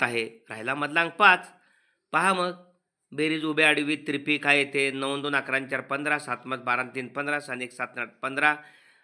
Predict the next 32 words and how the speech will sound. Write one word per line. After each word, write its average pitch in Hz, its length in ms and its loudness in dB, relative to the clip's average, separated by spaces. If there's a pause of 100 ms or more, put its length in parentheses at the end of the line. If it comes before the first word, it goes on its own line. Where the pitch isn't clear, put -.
आठ 110 180 -6
तीन 123 200 -6
अकरा 120 240 0
चार 117 180 -6
पंधरा, 143 340 -2
नऊ 139 180 -4
पाच 127 220 -6
चौदा 117 200 -6
एक 110 200 -8
पंधरा, 143 320 0
सात 127 300 -10
आठ 127 80 -6
सात 123 180 -8 (240)
तेरा 120 200 2
आणि 120 100 -2
दोन 117 140 -8
पंधरा, 131 360 0
पाच 127 320 -2
नऊ 123 180 -8
सात 113 200 -8
आठ - 100 -16
पंधरा, - 20 -12
पाच - 0 -
नऊ - 20 -12
सात - 20 -8
आठ 104 180 -10
पंधरा, 135 300 0
सहा 131 160 -8
पाच 123 220 -8
अकरा 113 300 -6
चार 117 240 -6
पंधरा. 113 380 -6